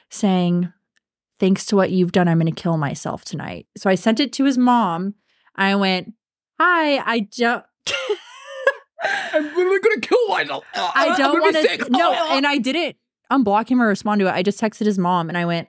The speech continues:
Speaker 1: "Hi, I really don't wanna respond to Noah, but he just sent me this. I want you to know." The bitch then responds to me and goes, "Who is this?"
Speaker 2: Doesn't even have your fucking contact saved.
Speaker 1: No,
Speaker 2: Oh
Speaker 1: not
Speaker 2: my
Speaker 1: at all.
Speaker 2: God.
Speaker 1: And so it was like, do what you want with your son you don't fucking care for. I don't care anymore.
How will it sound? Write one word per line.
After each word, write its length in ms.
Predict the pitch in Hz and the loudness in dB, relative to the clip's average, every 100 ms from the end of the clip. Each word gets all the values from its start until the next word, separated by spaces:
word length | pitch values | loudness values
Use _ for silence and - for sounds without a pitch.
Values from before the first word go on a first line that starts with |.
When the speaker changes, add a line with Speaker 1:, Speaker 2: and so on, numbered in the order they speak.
| 185 | -4
Speaker 1:
"Hi, 220 | 202 202 | 0 2
I 60 | |
really 240 | 190 185 185 | 4 4 2
don't 140 | 185 | 0
wanna 160 | 185 180 | -2 -4
respond 340 | 175 - 175 | -4 -6 -4
to 60 | 170 | -2
Noah, 260 | 170 165 165 | 0 0 0
but 160 | 170 | -2
he 80 | 185 | -4
just 140 | 170 165 | -6 -6
sent 120 | 147 | -6
me 80 | 156 | -6
this. 160 | 156 | -6
I 80 | 165 | -6
want 160 | 156 170 | -8 -8
you 80 | 170 | -10
to 40 | |
know." 120 | 160 - _ _ _ - | -10 -16 _ _ _ -2
The 140 | 202 | 0
bitch 360 | 175 254 - - | 2 0 0 0
then 160 | 254 220 | 0 2
responds 360 | 220 220 208 | 2 2 2
to 40 | 226 | 2
me 60 | |
and 60 | 214 | 2
goes, 180 | 190 - | 2 0
"Who 140 | 240 | 0
is 160 | 208 196 | 0 0
this?" 420 | 151 - - - _ _ _ _ _ _ _ _ - | -4 -6 -12 -18 _ _ _ _ _ _ _ _ -4
Speaker 2:
Doesn't 220 | 165 156 | 0 0
even 120 | 160 | 0
have 140 | 147 139 | 0 0
your 180 | 131 135 | 0 -2
fucking 320 | - 170 147 123 | -4 -2 -2 0
contact 460 | 131 117 127 117 | 0 0 0 0
saved. 100 | 226 254 | 2 4
Speaker 1:
No, 520 | 269 269 208 160 156 - - | 4 2 2 0 -4 -8 -4
Speaker 2:
Oh 160 | 156 214 | 2 4
Speaker 1:
not 180 | 214 | 4
Speaker 2:
my 60 | 226 | 4
Speaker 1:
at 60 | - | 2
all. 260 | 233 214 | 2 2
Speaker 2:
God. 80 | 180 | 2
Speaker 1:
And 100 | 202 | 2
so 120 | 220 226 | 2 0
it 100 | 202 | 0
was 140 | 202 | 0
like, 320 | 226 214 - - _ _ _ _ _ _ _ _ _ _ | 2 0 -2 -20 _ _ _ _ _ _ _ _ _ _
do 180 | - 262 | 0 4
what 140 | 247 220 | 4 4
you 140 | 208 | 2
want 180 | 180 180 | 4 2
with 160 | 185 | 0
your 80 | 185 | 0
son 240 | 180 185 175 | -2 -2 0
you 140 | 175 | 0
don't 480 | 160 175 160 156 - | -2 -2 -2 -4 -4
fucking 340 | 156 147 139 | -2 -2 -4
care 220 | 156 110 | -8 -8
for. 240 | 156 160 151 | -6 -2 0
I 180 | 110 165 | 0 -2
don't 380 | 151 160 147 | -4 -4 -4
care 240 | - 165 160 | -6 -10 -10
anymore. 420 | 175 196 202 208 | -8 -6 -4 -4